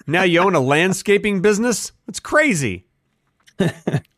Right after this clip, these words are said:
Speaker 1: And they, and that's the thing. E-, everyone I went to high school with, they all now all own landscaping businesses. <laughs> There's one lawyer.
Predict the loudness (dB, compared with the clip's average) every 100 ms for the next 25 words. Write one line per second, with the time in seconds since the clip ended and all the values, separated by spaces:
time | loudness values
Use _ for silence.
0 | _ _ _ _ _ _ -20 -20 _ _
1 | _ _ -2 2 2 2 0 0 0 -2
2 | -2 -2 -2 -2 0 0 0 0 0 0
3 | 0 0 0 0 -2 0 2 2 2 0
4 | 0 2 2 2 -2 -2 -2 -2 -2 -4
5 | -6 -4 -8 -10 -10 -12 -10 -10 -12 -18
6 | _ _ _ _ _ _ _ _ -8 -6
7 | -10 -20 _ -6 -2 -2 0 0 2 2
8 | 4 4 2 -2